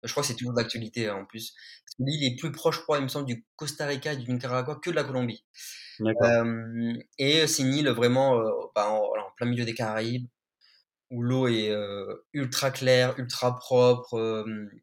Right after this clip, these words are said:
Speaker 1: turquoise. Vraiment, on se croirait vraiment, heu, enfin, paradis sur terre.
Speaker 2: Ouais.
Speaker 1: Ce qui est marrant, c'est qu'aussi, la, l'île est très proche de la Jamaïque. Heu, on, on a l'île San Andrés et au nord, on a la, la Jamaïque qui est, qui est juste au-dessus, en fait.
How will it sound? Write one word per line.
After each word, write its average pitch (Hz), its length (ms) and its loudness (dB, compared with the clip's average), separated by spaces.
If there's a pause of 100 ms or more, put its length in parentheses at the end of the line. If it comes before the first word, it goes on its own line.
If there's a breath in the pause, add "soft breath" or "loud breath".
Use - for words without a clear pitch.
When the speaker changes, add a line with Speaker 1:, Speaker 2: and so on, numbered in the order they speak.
(180)
Speaker 1:
turquoise. 135 800 2 (140)
Vraiment, 120 340 2 (260)
on 104 40 -10
se - 100 -14
croirait 110 240 -6
vraiment, 113 400 -4
heu, 101 280 -8
enfin, - 180 -8
paradis 131 340 4
sur 127 200 -6
terre. 143 280 2 (460 loud breath)
Speaker 2:
Ouais. 104 260 0
Speaker 1:
Ce - 60 -8
qui - 100 -2
est 131 40 4
marrant, 147 360 6
c'est 147 180 -4
qu'aussi, 127 420 -6
la, 143 120 0
l'île 143 280 -2
est 120 120 -4
très 156 160 -6
proche 151 300 -6
de 127 40 -4
la 131 100 4
Jamaïque. 131 580 0 (540 loud breath)
Heu, 113 520 -2 (380)
on, 139 200 -6
on 131 140 2
a 127 80 4
l'île 147 160 -2
San 143 160 -2
Andrés 139 360 4 (140)
et 131 60 -4
au 123 140 2
nord, 139 320 4
on 127 60 0
a 120 80 0
la, 117 200 2
la 113 140 -2
Jamaïque 123 500 0
qui 117 120 -8
est, 110 60 -12
qui - 120 -12
est 117 40 -6
juste 151 200 -6
au-dessus, 143 240 -8
en 131 120 -4
fait. 127 200 -6